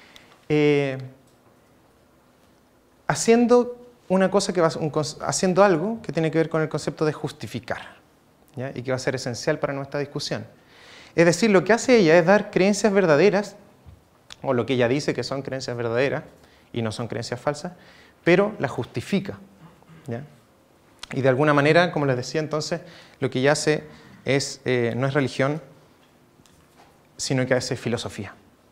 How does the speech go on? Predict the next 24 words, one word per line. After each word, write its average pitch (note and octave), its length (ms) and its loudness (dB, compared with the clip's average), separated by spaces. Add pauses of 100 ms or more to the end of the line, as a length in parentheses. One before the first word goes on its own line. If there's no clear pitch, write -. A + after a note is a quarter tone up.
(420)
¿ya? A#2+ 180 -10 (720)
Argumenta. A#2 600 0 (2500)
De C#3+ 100 4
alguna G#3+ 280 4
manera A#3 340 4
uno G#3+ 180 2
puede G3+ 400 4 (420)
decir D3 400 0
que F#3+ 100 -2
este, F#3+ 340 2
este E3 200 -2
poema, D#3+ 520 0
no D#3+ 120 0
les E3+ 120 6
voy E3 100 6
a D#3 40 8
decir D#3+ 220 0
qué F3 100 0
es - 20 2
lo D#3+ 80 2
que B2+ 100 2
dice - 200 0
el D3+ 60 -2
poema, C#3 340 -6